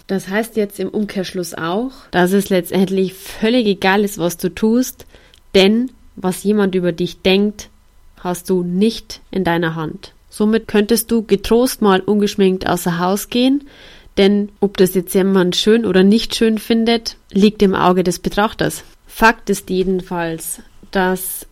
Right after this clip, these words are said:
wir durch dieses Perfektionsstreben uns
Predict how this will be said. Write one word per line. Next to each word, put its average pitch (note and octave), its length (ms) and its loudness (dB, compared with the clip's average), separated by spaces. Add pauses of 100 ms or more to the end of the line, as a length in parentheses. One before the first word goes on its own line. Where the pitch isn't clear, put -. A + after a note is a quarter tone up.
(160)
wir A#3+ 560 2 (100)
durch F3+ 200 0
dieses F#3 540 -6
Perfektionsstreben G3 1500 -2
uns A3 340 2